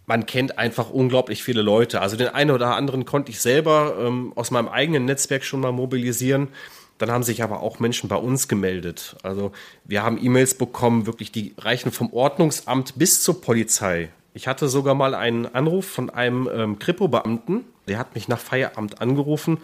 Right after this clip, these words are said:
und der, der hat mich gefragt, ja, kann man denn irgendwie helfen? Kann man denn irgendwas machen? Also es, ich hätte nie damit gerechnet, dass ich, dass ich mal so einen Anruf bekomme.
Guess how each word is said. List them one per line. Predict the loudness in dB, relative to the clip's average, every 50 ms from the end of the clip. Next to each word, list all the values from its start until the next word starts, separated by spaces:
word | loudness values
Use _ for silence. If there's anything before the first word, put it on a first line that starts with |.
| -8 -16 -18 -20 -20 -20 -20 -20 _ _ _ _
und | -2 -2 -2 -4 -8 _ _ _ _ _ _ -18
der, | -16 -10
der | -6 -4 -4
hat | -4 -4 -6
mich | -4 -2
gefragt, | -2 -2 -2 -2 -4 -4 -4 -6 -10
ja, | -12 -12 -14 -16 -12 _
kann | -8 -6 -6
man | -6 -6
denn | -4 -2 -2
irgendwie | -2 0 0 0 0
helfen? | 2 2 2 2 0 -2 -4 -6 -6 -6
Kann | -8 -2 0
man | 0 0
denn | 0 0
irgendwas | 0 0 0 0 0 0 2
machen? | 0 0 0 0 -2 -2 -4 -6 -10 -18 -20 -20 _ _ -4
Also | 0 2 4 4
es, | 4 4 4 2 -2 -8 -16 -6
ich | -4
hätte | -2 2 4
nie | 6 6 6 6 4 2 0 0
damit | 0 2 2 2 2
gerechnet, | 2 2 2 2 0 -2 0 2
dass | 0 0 0
ich, | -2 -4 -6 -4 -2
dass | -2 -2 -2
ich | 0 2
mal | 2 2
so | 2 2
einen | 0 0
Anruf | 0 0 0 0 0 -2 -6
bekomme. | -10 -10 -4 -2 0 0 0 0